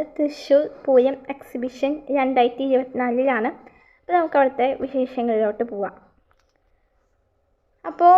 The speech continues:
അവിടെ കുറേ ട്രേകൾ, പ്ലേറ്റുകൾ, ഏഹ്, കിച്ചണിലോട്ട് ആവശ്യമായിട്ടുള്ള എല്ലാവിധ ഐറ്റംസും ഇവിടെ അവൈലബിൾ ആയിരുന്നു കേട്ടോ. പിന്നെ അപ്പച്ചട്ടികൾ,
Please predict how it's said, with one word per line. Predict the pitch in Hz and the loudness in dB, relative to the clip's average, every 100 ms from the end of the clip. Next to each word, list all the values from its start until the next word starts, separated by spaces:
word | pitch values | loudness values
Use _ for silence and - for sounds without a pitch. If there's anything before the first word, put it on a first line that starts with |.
| 359 - - - | 4 -10 -20 -2
അവിടെ | 277 277 254 277 285 - - | 0 4 4 2 0 -8 -6
കുറേ | 269 254 240 262 - | 2 4 4 2 2
ട്രേകൾ, | 262 247 247 240 233 240 262 - - - _ | 4 6 6 4 6 6 4 -10 -20 -20 _
പ്ലേറ്റുകൾ, | 262 247 247 - 269 233 233 240 277 - - - - - - _ _ _ _ _ | 2 2 2 -2 2 4 6 6 4 -2 -20 -20 -20 -20 -20 _ _ _ _ _
ഏഹ്, | 254 254 | -4 -4
കിച്ചണിലോട്ട് | 285 285 - 285 254 254 247 247 - 240 247 247 - - | -8 -10 -8 -4 -2 0 0 -2 -4 0 2 0 -4 -4
ആവശ്യമായിട്ടുള്ള | 262 262 262 - 254 240 - 247 233 302 - - _ | 0 0 -2 0 0 0 -4 -2 0 -2 -4 -20 _
എല്ലാവിധ | 254 254 247 262 | 2 4 4 2
ഐറ്റംസും | 269 262 240 240 - | 0 -2 -6 -6 -8
ഇവിടെ | 233 233 | -4 -2
അവൈലബിൾ | 233 226 220 220 | -2 -4 -2 -4
ആയിരുന്നു | 226 214 | -4 -8
കേട്ടോ. | 214 226 214 247 _ _ _ _ | -10 -10 -12 -16 _ _ _ _
പിന്നെ | 247 233 233 | -10 -2 -2
അപ്പച്ചട്ടികൾ, | 240 - 247 247 - 220 226 | 0 -2 -2 -10 -6 -2 0